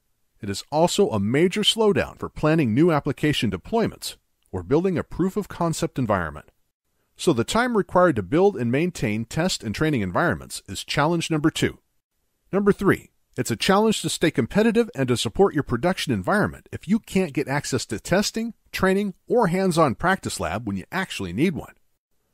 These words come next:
Available servers dedicated to test usually are old systems incapable of handling the load or simply can't run the latest software version,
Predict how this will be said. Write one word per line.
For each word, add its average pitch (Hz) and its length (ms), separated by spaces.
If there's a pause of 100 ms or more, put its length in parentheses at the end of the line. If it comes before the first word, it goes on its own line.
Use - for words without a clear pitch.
(200)
Available 175 380
servers 127 420
dedicated 170 520
to 107 80
test - 480
usually 226 400
are 175 120
old 208 240
systems - 500
incapable 156 580
of 104 80
handling 160 420
the 107 100
load 196 340 (180)
or 165 120
simply 208 360
can't - 280
run 143 180
the 113 80
latest 117 320
software 160 420
version, 185 400